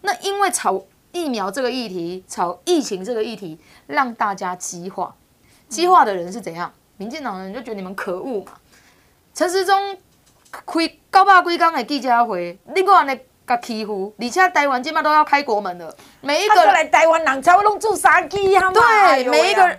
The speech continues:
Speaker 1: 疫苗现在打到这么多人都不打了。
Speaker 2: 现在都不爱出啊嘞。
Speaker 1: 对，有一些还报废了，结果你们还在吵，你们这样会不会太过分？你在这吞打台湾人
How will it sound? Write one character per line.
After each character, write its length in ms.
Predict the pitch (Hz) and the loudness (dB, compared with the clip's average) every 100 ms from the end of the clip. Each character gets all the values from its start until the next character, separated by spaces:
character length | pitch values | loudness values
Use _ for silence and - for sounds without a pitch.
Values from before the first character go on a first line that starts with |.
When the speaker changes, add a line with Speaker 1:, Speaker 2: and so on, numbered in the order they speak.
| - | -4
Speaker 1:
疫 140 | 453 392 | -4 0
苗 140 | 311 | 0
现 160 | 370 403 | 0 2
在 100 | 392 | 4
打 140 | 254 | 4
到 200 | 339 370 - _ - - | 6 4 2 _ -20 -8
这 120 | 427 | -2
么 100 | 392 | 0
多 220 | 370 359 370 | 4 4 6
人 180 | 269 285 | 2 2
都 140 | 403 415 | 2 4
不 200 | 392 302 | 6 4
打 240 | 247 269 | 6 6
了。 80 | 285 | 6
Speaker 2:
现 120 | 269 | 4
在 60 | 415 | 4
都 120 | 415 | 4
不 60 | |
爱 160 | 349 381 | 4 4
出 180 | 294 262 | 0 0
啊 200 | 247 214 | 0 0
嘞。 140 | 294 | 0
Speaker 1:
对， 220 | 403 403 294 | 0 2 4
有 140 | 320 | 2
一 40 | |
些 140 | 381 403 | 4 4
还 140 | 330 | 4
报 260 | 320 392 349 | 6 6 6
废 240 | 403 349 | 4 2
了， 240 | 240 190 - _ - | 2 0 -4 _ -6
结 100 | 381 | 2
果 160 | 403 | 2
你 100 | 330 | 2
们 140 | 294 302 | 2 2
还 80 | |
在 160 | 294 381 | 2 2
吵， 220 | 294 220 | 2 0
你 80 | 240 | 0
们 100 | 294 | 0
这 40 | 392 | 2
样 100 | 403 | 2
会 60 | |
不 40 | 370 | 2
会 60 | |
太 180 | - 370 | 2 0
过 220 | 339 349 | 0 0
分？ 240 | 370 311 - _ - | 2 0 -2 _ -10
你 120 | 381 | 0
在 80 | 392 | 2
这 100 | 339 | 2
吞 240 | - 370 | 0 2
打 160 | 285 269 | 4 4
台 200 | 277 277 | 4 4
湾 180 | 262 | 2
人 240 | 247 190 | 2 -4